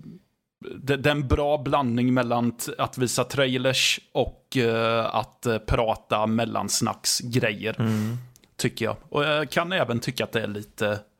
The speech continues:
Speaker 1: lite underhållande också.
Speaker 2: Mm.
Speaker 1: Ibland. Så, och jag tycker allt, jag tycker oftast att tempot är väldigt bra i deras.
Speaker 2: Mm.
Speaker 1: Att det känns som att, ja, men nu har vi manglat så här många trailers i rad, så nu bryter vi av med lite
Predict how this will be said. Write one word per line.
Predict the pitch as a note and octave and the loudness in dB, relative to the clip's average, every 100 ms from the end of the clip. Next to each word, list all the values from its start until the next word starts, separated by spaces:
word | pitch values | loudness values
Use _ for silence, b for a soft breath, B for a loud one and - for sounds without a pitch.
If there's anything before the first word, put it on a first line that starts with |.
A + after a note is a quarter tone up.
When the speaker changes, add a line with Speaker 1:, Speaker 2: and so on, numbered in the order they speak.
| _ | _
Speaker 1:
lite | - A2+ - | -4 -2 0
underhållande | C3 A2+ A2 - G#2 G2+ A2 | 2 2 2 0 0 0 0
också. | A2 - - A#2+ | -2 -2 -2 0
Speaker 2:
Mm. | A#2+ A2 A2 D#3+ - - - | 0 0 -4 -8 -12 -16 -8
Speaker 1:
Ibland. | - C#3 C3 D3 C#3+ - | -4 0 0 -2 -6 -6
Så, | - C#3 B2 B2+ B2+ C3 D#3 | -2 2 4 2 0 -2 0
och | D#3 D3+ | 2 2
jag | E3+ D#3+ | 2 0
tycker | - E3+ | 0 2
allt, | E3 C3+ - | 2 0 -6
jag | - D#3 | -4 -2
tycker | D3+ C3 D3 - | 0 -2 -2 0
oftast | F3 - - - D#3 C#3+ - | -2 -2 -6 -4 -2 0 0
att | C3 - | -2 -2
tempot | - B2+ - - - | -2 -2 -2 -4 0
är | A#2 | 0
väldigt | A2+ A2 A#2 | 0 -4 -6
bra | A#2+ A#2 A2 | -2 0 -2
i | |
deras. | A2+ G#2 - - - | -2 -4 -4 -2 -2
Speaker 2:
Mm. | A#2+ A2 G2+ C#3 B | 0 0 -2 -8 B
Speaker 1:
Att | - C3 | -4 -2
det | B2+ | 0
känns | - A#2+ - | 0 0 0
som | B2 | 0
att, | A2+ | 2
ja, | |
men | A#2+ C3+ | 2 4
nu | |
har | D3 | 2
vi | D3 | 2
manglat | D#3 D#3 C3 C3 C3 | 2 2 0 -2 -2
så | - | -2
här | B2+ A#2 | 0 2
många | A2+ A#2+ A2+ A2+ | 2 2 2 -2
trailers | - A#2+ G#2+ G#2 G#2 - | -2 -2 -2 -6 -4 -2
i | B2+ - B2 | -2 0 2
rad, | A2+ G#2 G2+ | 2 0 -4
så | - B2 | 0 2
nu | B2+ B2 | 4 2
bryter | B2 C3 A#2+ - B2 | 0 0 0 0 0
vi | A#2+ | 2
av | G#2 G#2+ | 0 -2
med | G#2 | -4
lite | G#2 - - G#2+ G2+ - | -6 -8 -4 -2 0 -2